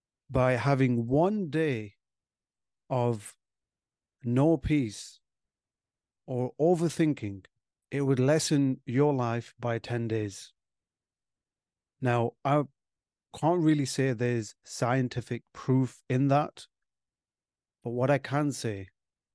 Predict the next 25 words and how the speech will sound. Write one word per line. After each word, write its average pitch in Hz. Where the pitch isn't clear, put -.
that 113
it 135
could 123
be 113
more. 117
It 170
could 180
be 139
double 123
that. 92
It 127
could 135
be 117
triple 123
that. 95
It 139
really 185
depends 127
on 127
how 151
much 160
disruption 113
and 113
chaos 127
is 117